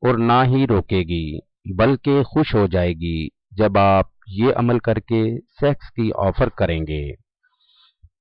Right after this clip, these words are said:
अमल का तरीका, उल्लू जानवर की खाल ले लें और उसको सुखा लें। जब खाल सूख जाए, तो उसके ऊपर आपने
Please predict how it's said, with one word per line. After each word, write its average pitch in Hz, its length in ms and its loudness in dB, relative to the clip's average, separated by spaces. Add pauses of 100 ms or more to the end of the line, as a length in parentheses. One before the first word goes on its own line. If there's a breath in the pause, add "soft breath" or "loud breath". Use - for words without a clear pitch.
(180)
अमल 160 240 4
का 127 200 0
तरीका, 82 600 -4 (720)
उल्लू 160 340 2
जानवर 127 480 2
की 131 320 -2
खाल 104 280 2
ले 92 200 2
लें 82 340 -4 (520)
और 104 160 4 (140)
उसको 127 440 2
सुखा 110 440 2
लें। 90 380 0 (840 soft breath)
जब 117 240 0 (100)
खाल 127 340 6
सूख 143 460 2
जाए, 87 380 4 (340)
तो 131 220 2
उसके - 280 2
ऊपर 117 520 2 (200)
आपने 131 800 2